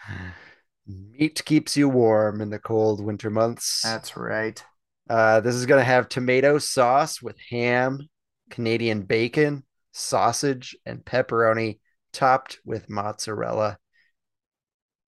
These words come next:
Speaker 1: Yeah, there we go. Uh, Canadian bacon is the lesser bacon, I will say.
Speaker 2: True.
Speaker 1: But, uh, anyway, Mexican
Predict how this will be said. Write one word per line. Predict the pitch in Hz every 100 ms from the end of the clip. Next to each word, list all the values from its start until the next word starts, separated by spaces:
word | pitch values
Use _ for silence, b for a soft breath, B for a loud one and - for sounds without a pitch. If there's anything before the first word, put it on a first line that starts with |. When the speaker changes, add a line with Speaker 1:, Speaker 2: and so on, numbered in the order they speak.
| -
Speaker 1:
Yeah, | - 67 67 69 101
there | - 67
we |
go. | 67 69 67 123 110 -
Uh, | 120 117 113 110 107 - -
Canadian | 147 139 135 123
bacon | 127 120 113
is | 117 101
the | 110
lesser | 104 104 - 110
bacon, | 110 107 113 113 120
I | -
will | 107 107
say. | - 113 113 - b b b
Speaker 2:
True. | - 156 147 143 - _ _ _ _ -
Speaker 1:
But, | - - -
uh, | 117 117
anyway, | 135 175 131 104 -
Mexican | 156 180 - 185 165